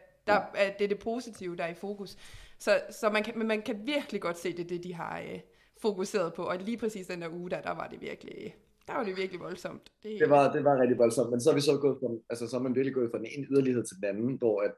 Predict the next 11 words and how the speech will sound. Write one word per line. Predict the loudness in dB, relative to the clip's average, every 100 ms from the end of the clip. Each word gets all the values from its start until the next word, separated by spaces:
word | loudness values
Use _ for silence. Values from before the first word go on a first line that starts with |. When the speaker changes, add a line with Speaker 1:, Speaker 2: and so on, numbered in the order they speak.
| _
Speaker 2:
at, | -6 -4 -2
øh, | 0 0 -2 0
at | -2 -2 -12 -2
Mathias | 2 4 4
så | 4
ryger | 2 4
ud | 2 2
i | 0 2
ugen | 2 2
Speaker 1:
Ja. | -2
Speaker 2:
efter. | -2 -2 -2